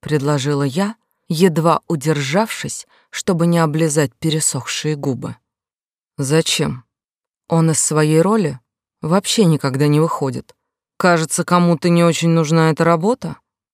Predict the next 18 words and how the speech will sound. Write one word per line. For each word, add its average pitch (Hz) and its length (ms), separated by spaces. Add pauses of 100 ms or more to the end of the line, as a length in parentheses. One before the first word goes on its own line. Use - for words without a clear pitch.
(760)
Я 151 200
долго 208 380
буду 147 280
ждать, 135 420 (300)
пока 151 240
ты 156 100
встанешь 151 440
на 156 100
колени 160 560 (220)
и 165 100
займёшься 160 640
уговорами". 151 720 (840)
Хм, 139 280 (640)
а - 120
эта 170 260
игра 220 200
всё-таки 226 440
заводит. 165 600